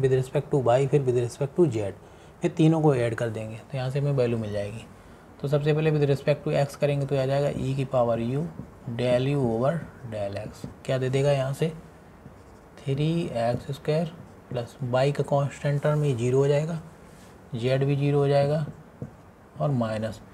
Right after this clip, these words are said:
यहाँ करेंगे with respect to x, x का हो जाएगा वन और बाकी three by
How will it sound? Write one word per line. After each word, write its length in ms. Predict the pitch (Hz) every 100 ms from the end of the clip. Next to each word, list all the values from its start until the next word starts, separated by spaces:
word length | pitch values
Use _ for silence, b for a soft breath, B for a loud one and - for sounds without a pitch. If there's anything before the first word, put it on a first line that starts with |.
| B B B 143
यहाँ 160 | 151
करेंगे 300 | 160 165 165
with 160 | 156 147
respect 380 | 147 - 160 160
to 80 | 170
x, 200 | 175 175 151
x 160 | 131
का 120 | - 147
हो 100 | 131
जाएगा 220 | 131 127
वन 280 | 117 165 147 - -
और 80 | 120
बाकी 400 | 120 127 - 180 - - - - -
three 240 | 135 139
by 180 | 123